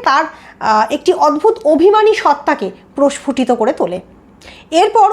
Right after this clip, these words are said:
উপন্যাসে সবথেকে চরম যে ভুল বোঝাবুঝিটা সৃষ্টি হয় অভি এবং বাবলির মধ্যে, সেটা হয় ঝুমাকে কেন্দ্র করে। দুর্গাপূজার ছুটিকে উপলক্ষ করে বাবলি যখন আবার ইম্ফলে যায়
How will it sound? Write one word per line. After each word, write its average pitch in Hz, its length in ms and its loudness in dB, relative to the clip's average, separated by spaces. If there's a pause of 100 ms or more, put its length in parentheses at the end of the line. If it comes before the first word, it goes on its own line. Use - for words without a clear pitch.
(140)
উপন্যাসে 349 520 0 (680)
সবথেকে 359 580 0
চরম 381 360 2 (100)
যে 349 120 2 (120)
ভুল 330 200 2
বোঝাবুঝিটা 349 460 2
সৃষ্টি 330 360 -2
হয় 320 200 2
অভি 269 280 0
এবং 277 160 2
বাবলির 233 360 0
মধ্যে, 202 200 -4
সেটা 294 200 -2
হয় 339 240 0
ঝুমাকে 254 320 -2
কেন্দ্র 185 280 -6
করে। 170 180 -8 (520)
দুর্গাপূজার 453 680 2
ছুটিকে 381 320 2
উপলক্ষ 320 420 0 (120)
করে 294 120 2 (120)
বাবলি 240 240 0
যখন 302 320 -2
আবার 285 280 0 (160)
ইম্ফলে 285 360 0
যায় 226 200 0